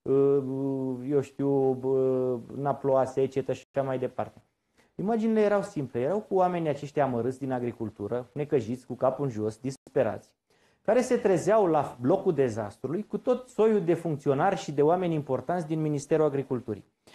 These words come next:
Oamenii aceia veneau și cu televiziunile după ei, era alai mare.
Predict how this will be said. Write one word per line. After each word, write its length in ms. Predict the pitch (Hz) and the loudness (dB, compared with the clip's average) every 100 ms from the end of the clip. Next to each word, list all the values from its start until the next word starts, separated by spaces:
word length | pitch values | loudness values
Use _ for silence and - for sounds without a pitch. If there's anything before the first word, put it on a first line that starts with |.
| - - | -20 0
Oamenii 340 | - 240 262 233 | 2 4 4 4
aceia 260 | - 233 | 4 2
veneau 280 | 190 190 202 | 4 2 2
și 160 | 156 175 | 0 -4
cu 80 | |
televiziunile 1000 | 170 139 123 107 - - 175 220 202 190 | 0 0 0 -4 -10 -4 2 4 6 4
după 300 | 170 160 165 | 2 2 4
ei, 180 | 165 180 | 4 4
era 240 | 269 277 | 2 2
alai 240 | 233 233 214 | 4 4 4
mare. 400 | 180 147 113 | 4 2 0